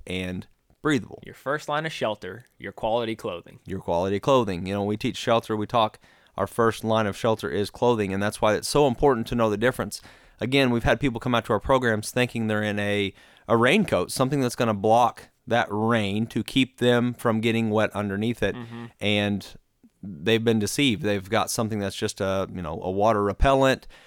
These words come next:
Speaker 1: that will work for a light mist. Um, but you also gotta add in more than just the rain, though, too, Brian.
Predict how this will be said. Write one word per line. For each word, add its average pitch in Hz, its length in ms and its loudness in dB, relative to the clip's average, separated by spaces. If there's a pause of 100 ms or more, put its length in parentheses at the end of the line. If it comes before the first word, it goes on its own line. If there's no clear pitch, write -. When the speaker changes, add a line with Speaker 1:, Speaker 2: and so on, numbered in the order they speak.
(140)
Speaker 1:
that - 200 0 (120)
will 104 200 0
work 117 200 4
for 113 140 0
a 104 60 4
light 101 220 2
mist. 123 440 0 (360)
Um, 98 440 0
but 131 140 0
you - 80 0
also 214 300 0
gotta 160 200 2
add 120 200 4
in 127 120 2
more 131 160 2
than 113 120 0
just 110 160 -4
the 104 80 -4
rain, 123 180 2
though, 104 120 -2
too, 131 160 -2
Brian. 92 320 -6